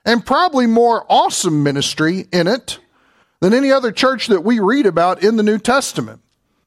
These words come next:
In fact, Paul spent three years at this place.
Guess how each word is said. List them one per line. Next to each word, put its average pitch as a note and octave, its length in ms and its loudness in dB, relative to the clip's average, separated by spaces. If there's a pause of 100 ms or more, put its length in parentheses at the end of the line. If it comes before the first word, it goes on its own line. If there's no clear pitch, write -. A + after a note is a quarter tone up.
(920)
In F#3 60 0
fact, C4+ 440 -2
Paul D#4+ 140 0
spent B3 340 -2
three C#4+ 320 0
years B3+ 760 0 (460)
at D#3+ 160 -2
this D#3+ 160 0
place. B2 600 -6